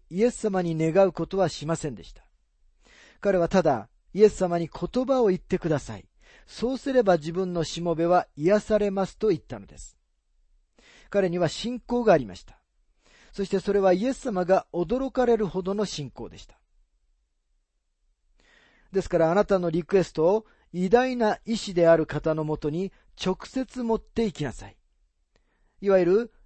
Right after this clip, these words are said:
癒しをする人たちのところに行くのは、主に対する信仰の欠如を明らかにしています。私は聖霊は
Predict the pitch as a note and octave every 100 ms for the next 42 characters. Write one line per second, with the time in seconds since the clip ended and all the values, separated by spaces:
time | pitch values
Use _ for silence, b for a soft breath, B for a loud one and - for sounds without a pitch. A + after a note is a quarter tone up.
0 | - F#3+ B3 - B3 G#3 G3 G3 - F3+
1 | E3 D#3 E3 D#3 D#3+ G3 F#3 D#3+ - D3
2 | C#3 F3 G3+ b b - - C4 G#3 F3
3 | D#3+ - D#3 D3 - A#3 A3 - G#3+ G#3
4 | F#3 - C4 A#3+ E3 G3+ F3+ - C#3 C#3+
5 | A3 G3 F#3 F#3+ - A2 C#2 - - _
6 | _ _ _ _ _ _ _ _ _ _
7 | _ _ _ _ _ _ _ _ _ _
8 | - b b b b F#3 F3 F3+ E3 -
9 | G3+ G3 F#3+ F#3+ B3